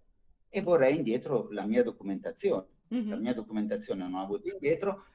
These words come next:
Speaker 1: ho l'avvocato Sara Calzaniga, l'avvocatessa, scusa, perché l'avvocatessa Sara Calzaniga che mi dice,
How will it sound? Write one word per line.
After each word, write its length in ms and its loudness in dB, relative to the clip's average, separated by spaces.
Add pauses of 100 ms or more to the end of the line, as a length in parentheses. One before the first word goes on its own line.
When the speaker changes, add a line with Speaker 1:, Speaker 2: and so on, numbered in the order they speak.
(300)
Speaker 1:
ho 200 12
l'avvocato 720 8
Sara 420 8
Calzaniga, 840 6
l'avvocatessa, 800 0
scusa, 360 -10
perché 280 -10
l'avvocatessa 800 0
Sara 420 2
Calzaniga 680 2
che 160 -2
mi 180 -6
dice, 640 4